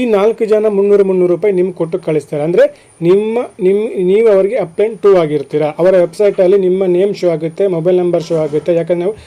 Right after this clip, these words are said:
ಐ ಡಿ ಮಾಡ್ಕೊಳ್ಳುವಾಗ PhonePe, Google Pay ನಂಬರ್ ಹಾಕಬೇಕು, ಮತ್ತು ಬ್ಯಾಂಕ್ ಟ್ರಾ-, ಬ್ಯಾಂಕ್ ಅಕೌಂಟ್ ಕೂಡ ಡೀಟೇಲ್ಸ್ ಕೂಡ ನಾವು ಹಾಕೋಬೇಕಾಗುತ್ತೆ. ನಮಗೆ ಬ್ಯಾಂಕಿಗೆ ಬೇಕಾ ಅಥವಾ ಯು ಪಿ ಐ ಮುಖಾಂತರ ಬೇಕಂತ ನಮಗೆ ಅಲ್ಲಿ ಸೆಲೆಕ್ಟ್ ಮಾಡ್ಲಿಕ್ಕೆ ಆಗುತ್ತೆ. ಇವರ ಮುನ್ನೂರು, ಮುನ್ನೂರು ರೂಪಾಯಿ ನಿಮ್ಗೆ ಕೊಟ್ಕೊಳ್ಳಿ, ನಾಲ್ಕು, ನಾಲ್ಕು,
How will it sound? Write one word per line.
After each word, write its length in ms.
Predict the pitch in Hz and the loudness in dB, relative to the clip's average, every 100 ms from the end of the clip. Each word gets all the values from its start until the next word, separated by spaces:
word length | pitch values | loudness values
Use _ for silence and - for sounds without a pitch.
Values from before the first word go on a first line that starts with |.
| - 160 | -8 0
ಐ 40 | 180 | 2
ಡಿ 60 | 190 | 2
ಮಾಡ್ಕೊಳ್ಳುವಾಗ 400 | 175 165 165 165 175 | 0 -2 -2 0 -2
PhonePe, 300 | 175 180 175 | -2 -2 -2
Google 180 | 165 175 170 | -2 -2 -4
Pay 100 | 165 | -4
ನಂಬರ್ 200 | 160 160 | -4 -4
ಹಾಕಬೇಕು, 340 | 156 160 156 170 | -4 -4 -4 -4
ಮತ್ತು 180 | 165 170 151 | -4 -4 -2
ಬ್ಯಾಂಕ್ 200 | 165 165 - | -4 -6 -8
ಟ್ರಾ-, 160 | 165 156 147 | -6 -6 -6
ಬ್ಯಾಂಕ್ 180 | 170 170 | -4 -6
ಅಕೌಂಟ್ 240 | 165 160 160 | -6 -6 -6
ಕೂಡ 80 | 165 165 | -6 -4
ಡೀಟೇಲ್ಸ್ 260 | 165 156 151 | -4 -4 -4
ಕೂಡ 60 | 151 | -4
ನಾವು 120 | 147 - - - - | -4 -6 -14 -12 -8
ಹಾಕೋಬೇಕಾಗುತ್ತೆ. 720 | 233 214 175 165 151 147 147 151 | -2 0 0 0 -2 -4 -4 -6
ನಮಗೆ 220 | 160 151 156 | -4 -2 -2
ಬ್ಯಾಂಕಿಗೆ 360 | 185 202 190 175 | -2 0 0 0
ಬೇಕಾ 200 | 170 220 202 | 0 -2 -4
ಅಥವಾ 180 | 170 196 185 | -2 2 2
ಯು 80 | 196 | 2
ಪಿ 60 | 190 | 0
ಐ 20 | 180 | 0
ಮುಖಾಂತರ 320 | 180 165 160 165 | -4 -4 -4 -2
ಬೇಕಂತ 300 | 160 160 160 151 | -4 -6 -6 -6
ನಮಗೆ 200 | 151 151 | -6 -2
ಅಲ್ಲಿ 140 | 233 392 - - - | -2 -2 -8 -20 -2
ಸೆಲೆಕ್ಟ್ 260 | 208 208 202 160 | 0 0 0 -2
ಮಾಡ್ಲಿಕ್ಕೆ 260 | 196 160 143 | -2 -2 -4
ಆಗುತ್ತೆ. 300 | 131 - - 196 | -6 -10 -6 0
ಇವರ 120 | 226 - - _ - | 0 0 -6 _ -2
ಮುನ್ನೂರು, 260 | 196 208 196 | 2 4 4
ಮುನ್ನೂರು 200 | 185 180 175 | 4 2 2
ರೂಪಾಯಿ 180 | 208 190 | 2 0
ನಿಮ್ಗೆ 140 | 175 175 | -2 -4
ಕೊಟ್ಕೊಳ್ಳಿ, 280 | 165 175 175 | -2 0 0
ನಾಲ್ಕು, 180 | 180 185 185 165 170 | -2 -2 -2 -2 0
ನಾಲ್ಕು, 320 | 190 175 | 0 -2